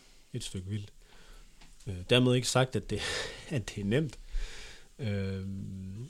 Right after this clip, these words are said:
og så har du adgang til, der er noget elgjagt også i det her område. Så er der selvfølgelig, øh,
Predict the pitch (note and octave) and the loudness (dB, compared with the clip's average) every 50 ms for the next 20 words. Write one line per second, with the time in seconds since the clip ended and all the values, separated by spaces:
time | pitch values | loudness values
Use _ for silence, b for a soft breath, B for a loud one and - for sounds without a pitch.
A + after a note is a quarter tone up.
0 | - - A#2+ G2 A#2 G#2 F#2+ G#2+ G#2 A2 G#2+ G#2+ G#2 A2 A#2 B2 - A2 F#2+ F#2 | -4 -4 0 2 2 2 2 2 2 0 0 0 0 0 -2 -2 -2 -2 -2 -2
1 | F#2 - - - G2 F#2+ - G#2+ G#2+ G2+ G2 F#2 F#2 F#2 F#2+ F#2 F#2 F#2 F2+ F#2 | -4 -4 -6 -6 -4 -4 -2 -2 -2 -2 -2 -2 -4 -4 -4 -6 -6 -6 -8 -8
2 | F#2+ G2 G#2 - - - - - - - - C#3 C3+ D#3+ F3+ E3 C3+ A2 G2+ - | -8 -8 -10 -12 -14 -14 -14 -14 -8 -2 2 6 8 8 10 10 8 8 6 4
3 | - - - B2 A2 - A#2+ A2 B2+ C#3+ C#3+ C#3 B2 A#2 A#2+ B2+ C3 B2 A2 G#2 | 0 -4 -2 -2 0 0 2 4 4 4 4 4 4 4 2 2 2 0 0 -2
4 | G#2+ A2 - - B B B B B B B B B B B B - - - - | -4 -4 -8 -10 B B B B B B B B B B B B -14 -10 -6 -2
5 | - A#2+ G#2+ G2 F#2+ - G#2 - - A2+ A2 G#2+ G#2+ G2+ G2 G2 G2 G2 G2 G2 | 0 0 0 0 -2 -4 -4 -2 0 2 2 2 2 0 0 0 0 -2 -2 -4
6 | G2+ | -6